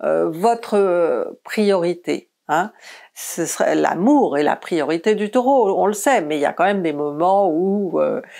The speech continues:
il faut, où d'autres domaines viennent, euh, sur le devant de la scène. En revanche,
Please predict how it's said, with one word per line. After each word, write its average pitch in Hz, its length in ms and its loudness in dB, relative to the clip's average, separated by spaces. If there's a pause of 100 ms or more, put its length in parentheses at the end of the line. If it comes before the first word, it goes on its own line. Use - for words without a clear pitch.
(200)
il 156 160 -2
faut, 175 600 0
où 147 80 -2
d'autres 196 400 2
domaines 165 680 0
viennent, 175 480 0
euh, 143 360 -2 (360)
sur - 180 0
le 160 120 4
devant 175 300 2
de 190 60 2
la 151 120 2
scène. 78 580 -4 (380)
En 269 160 2
revanche, 294 760 0